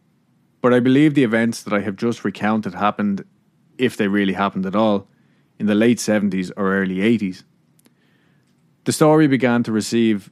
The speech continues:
general circulation around nineteen eighty-five. People have always said that parts of the woods are haunted. Of course, the details of these ghostly occurrences were non-specific, but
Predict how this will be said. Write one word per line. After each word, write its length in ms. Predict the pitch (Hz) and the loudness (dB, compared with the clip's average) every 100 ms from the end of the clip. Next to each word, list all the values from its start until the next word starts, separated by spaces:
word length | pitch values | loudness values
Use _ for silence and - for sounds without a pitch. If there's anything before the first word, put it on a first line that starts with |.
| - | -10
general 400 | 113 113 117 110 | -2 0 0 -2
circulation 800 | - 110 104 98 110 107 92 90 _ _ _ _ _ | -2 -2 -2 0 0 -2 -6 -8 _ _ _ _ _
around 300 | 107 110 110 | -2 2 2
nineteen 400 | 107 110 104 101 | 2 2 0 -2
eighty-five. 680 | 98 95 92 - 101 90 82 _ _ _ _ _ _ _ _ _ _ _ _ _ - | -2 -2 -4 -4 -2 -4 -8 _ _ _ _ _ _ _ _ _ _ _ _ _ 0
People 300 | 165 165 139 | 2 2 2
have 100 | 123 | 2
always 380 | 135 139 117 | 4 4 2
said 180 | 113 104 | 0 -2
that 60 | 98 | -2
parts 340 | - 110 113 | -2 -2 -2
of 80 | 107 | -4
the 80 | 104 | -2
woods 260 | 101 98 | -2 -2
are 140 | 90 - | -4 -4
haunted. 460 | 101 107 104 87 - _ _ _ _ _ _ | -4 -2 -4 -10 -16 _ _ _ _ _ _
Of 120 | - | -12
course, 400 | - 107 104 - | -2 0 0 -2
the 160 | - 107 | -6 -2
details 500 | 107 113 107 107 98 | 0 0 0 0 0
of 120 | 101 | -2
these 180 | 101 98 | -2 -2
ghostly 420 | 107 107 104 104 | 0 0 0 -2
occurrences 560 | 95 104 104 104 101 95 | -2 -2 -2 -2 -4 -6
were 100 | 95 | -2
non-specific, 1000 | 104 107 104 - 98 143 147 117 104 - | 0 0 -2 -6 -6 -2 -2 -2 -4 -2
but 260 | 107 95 | -2 -2